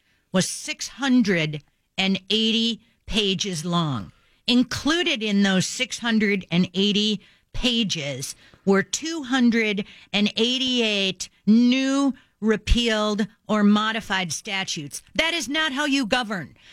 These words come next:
That is not how you govern. It appropriated thirteen point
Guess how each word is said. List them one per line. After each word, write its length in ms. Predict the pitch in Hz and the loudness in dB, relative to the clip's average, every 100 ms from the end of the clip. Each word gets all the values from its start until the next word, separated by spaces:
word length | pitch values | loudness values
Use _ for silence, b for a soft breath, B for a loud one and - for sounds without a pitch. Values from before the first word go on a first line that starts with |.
| B | B
That 140 | 262 330 | -2 -2
is 160 | 226 | 0
not 400 | 254 262 294 311 | 2 4 2 -2
how 200 | 240 262 | -4 -4
you 200 | 254 247 | -2 0
govern. 400 | 202 233 175 139 B B B | 0 0 -2 -6 B B B
It 120 | 254 269 | -2 -2
appropriated 1160 | 262 - 294 349 349 320 247 208 196 190 185 185 b b b | -4 -6 -4 -4 -2 -4 0 0 0 0 -2 -8 b b b
thirteen 1040 | - - 349 370 - - 294 285 277 269 | -2 0 -2 -4 -8 -6 -2 0 2 0
point 540 | - 254 247 240 240 | 2 2 4 2 -2